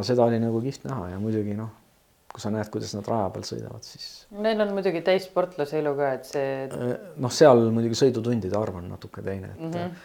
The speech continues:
Speaker 1: et need, need inimesed ainult roolis istuvadki enam-vähem,
Speaker 2: Mhm.
Speaker 1: on ju. Mm. Aga, aga igal juhul kahekümne neljale me lõpuks peale saime.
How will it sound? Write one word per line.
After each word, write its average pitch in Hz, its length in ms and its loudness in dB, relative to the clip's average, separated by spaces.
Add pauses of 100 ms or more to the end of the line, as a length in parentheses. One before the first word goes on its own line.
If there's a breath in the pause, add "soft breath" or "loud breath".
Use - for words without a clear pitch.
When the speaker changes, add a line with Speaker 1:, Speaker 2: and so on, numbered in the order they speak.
(340 loud breath)
Speaker 1:
et - 120 -10
need, - 160 -4 (300)
need 110 340 -6
inimesed 101 340 -2
ainult 95 140 -8
roolis 98 300 -2
istuvadki - 440 -12
enam-vähem, 151 240 -8
Speaker 2:
Mhm. 151 140 -6
Speaker 1:
on 156 60 -10
ju. 156 100 -16 (300)
Mm. 117 180 -14 (580)
Aga, 117 460 -2 (340 loud breath)
aga 127 160 12
igal 202 180 12
juhul 147 140 10
kahekümne 175 240 8
neljale 160 280 10
me 117 120 4
lõpuks 143 260 0
peale 113 200 6
saime. 110 260 2